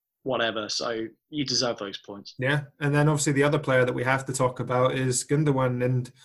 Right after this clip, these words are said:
Speaker 2: I mean he only played fifty-one minutes and he still got fourteen points. Like, he had done his job, got his two goals, and then Pep was like, "Oh, right, that's it. You know what?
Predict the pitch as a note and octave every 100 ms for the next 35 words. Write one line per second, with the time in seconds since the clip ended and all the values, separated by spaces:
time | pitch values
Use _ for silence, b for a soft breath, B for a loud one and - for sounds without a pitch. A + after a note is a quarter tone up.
0 | b b D3 E3 D#3+ E3+ D#3 D#3+ D3+ -
1 | D3 - C#3 C#3 C3+ C#3 - - - _
2 | _ _ _ C#3+ B2+ - D3 C3+ C3 A#2+
3 | - B2+ C3 B2 A2+ C3 A2 - - -
4 | A#2+ A#2 - _ b b _ D#3 C3 D3+
5 | D3 C#3 A#2+ C#3 B2 A#2+ C#3 D3 C3 B2+
6 | C#3 C3 A#2+ C3 C3+ - B2+ B2+ C3 C3
7 | C3 C3 - D3 C#3+ B2+ C3+ C3+ C#3+ D3
8 | C#3 C#3 D3+ D3 C3+ C3+ - C#3+ C3+ B2